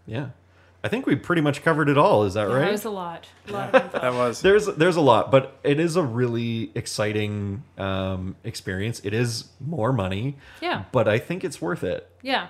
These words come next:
Speaker 1: for,
Speaker 2: Yeah.
Speaker 1: for everyone.
Speaker 2: If you've never done it, or I don't know, if you love Halloween.
Speaker 1: How, it's, yeah. If you love Halloween,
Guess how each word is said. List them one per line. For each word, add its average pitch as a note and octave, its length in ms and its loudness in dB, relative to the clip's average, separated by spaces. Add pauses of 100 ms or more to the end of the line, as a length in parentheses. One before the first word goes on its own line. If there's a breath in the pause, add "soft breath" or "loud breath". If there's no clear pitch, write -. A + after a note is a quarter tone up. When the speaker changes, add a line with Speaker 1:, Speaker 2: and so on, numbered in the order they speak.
(140)
Speaker 1:
for, G2 460 -2
Speaker 2:
Yeah. - 80 -14
Speaker 1:
for G#2 120 -2
everyone. G#2 280 -2
Speaker 2:
If G2+ 60 -4
you've G2+ 100 -6
never G#3+ 240 -4
done F#3 200 -12
it, F3+ 280 -12 (140)
or A#3 200 -6
I G3 140 -4
don't F3 120 -12
know, E3 120 -14
if - 120 -18
you G#3 80 -6
love F3 160 -10
Halloween. E3+ 640 -12
Speaker 1:
How, D3 300 -6
it's, - 380 -6
yeah. G2 340 -4 (240)
If D3+ 120 -10
you G3+ 120 -6
love D3 200 0
Halloween, A#2+ 600 -4